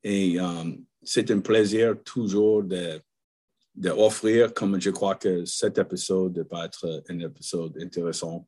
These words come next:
pour, pour les gens. C'était intéressant pour, pour nous. Et Mandela et moi, on a eu l'occasion de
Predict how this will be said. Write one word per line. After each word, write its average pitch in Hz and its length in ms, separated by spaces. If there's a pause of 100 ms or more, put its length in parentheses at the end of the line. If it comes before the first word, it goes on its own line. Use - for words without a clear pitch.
pour, 71 300
pour 87 160
les 82 100
gens. 90 220
C'était 95 280
intéressant 85 580
pour, 73 380 (260)
pour 85 160
nous. 98 380 (520)
Et 82 240
Mandela 92 480
et 87 60
moi, 90 240
on 87 160
a 87 120
eu 87 60
l'occasion 85 640
de 80 320